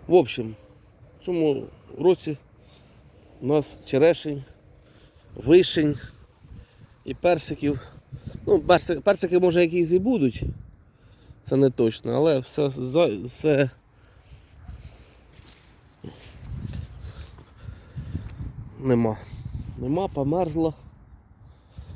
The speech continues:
Будемо дивитися. Або зрізати на, на зворотній рост, бо тому що теж що ждать, що не ждать.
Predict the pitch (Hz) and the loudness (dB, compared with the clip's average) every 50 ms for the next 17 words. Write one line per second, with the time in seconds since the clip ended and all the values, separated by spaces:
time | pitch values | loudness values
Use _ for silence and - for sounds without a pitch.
0 | - - - - 135 143 139 127 135 123 120 113 104 - - - - 113 127 123 | -16 -14 -12 -6 -4 -4 0 2 2 2 2 0 -2 -6 -12 -12 -6 -2 0 0
1 | 120 113 - - - 117 113 - - - - - _ _ - - - - 123 131 | 2 0 0 -2 -8 -12 -12 -12 -16 -20 -20 -20 _ _ -20 -16 -12 -6 0 0
2 | 135 120 127 127 127 135 117 127 123 123 123 117 95 - 127 123 113 123 131 135 | 2 2 2 2 2 2 2 2 0 -2 -2 -2 -4 -4 -4 -2 -2 0 0 0
3 | 127 117 - 143 156 190 214 202 - - - - - - - - - - - - | 0 0 0 0 2 2 2 0 0 -4 -12 -18 -18 -18 -20 -20 -20 -20 -20 -20
4 | - - - - - - - - - - - - - - 143 139 - 151 143 147 | -20 -20 -20 -20 -20 -20 -18 -16 -14 -12 -12 -10 -6 -4 -4 -2 2 2 2 2
5 | 143 - 147 139 - 151 147 127 131 120 - - 131 113 113 127 131 123 - - | 2 0 -2 -4 0 0 0 2 2 0 -2 -2 -2 -2 0 2 2 2 0 -2
6 | - - - - - - - - - - - - - - - - - - - - | -8 -16 -16 -16 -16 -18 -18 -18 -18 -20 -18 -20 -20 -18 -18 -18 -18 -18 -20 -20
7 | - - - - - - - - - - - - - - 123 127 120 127 147 175 | -20 -20 -20 -20 -20 -20 -20 -20 -20 -20 -16 -12 -8 -4 -2 -2 -2 -2 -2 0
8 | 202 190 165 - - - - | 0 0 0 -2 -6 -16 -20